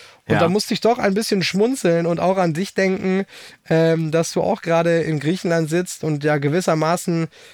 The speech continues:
Speaker 1: natürlich bei aller Erholung, äh, dort auch irgendwie zwischendurch digital arbeitest, nur dass der, äh, Kollege eben dort wirklich in einem fertig eingerichteten Studio mit all seinem Equipment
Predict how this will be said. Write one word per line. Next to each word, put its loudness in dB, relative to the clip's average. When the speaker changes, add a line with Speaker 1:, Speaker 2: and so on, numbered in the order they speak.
Speaker 1:
natürlich -4
bei 0
aller 2
Erholung, 0
äh, 0
dort 0
auch 0
irgendwie 0
zwischendurch 0
digital 0
arbeitest, 0
nur 0
dass -2
der, 0
äh, 2
Kollege -2
eben -2
dort -2
wirklich -4
in -2
einem -2
fertig -4
eingerichteten -4
Studio -2
mit -2
all 0
seinem 0
Equipment -4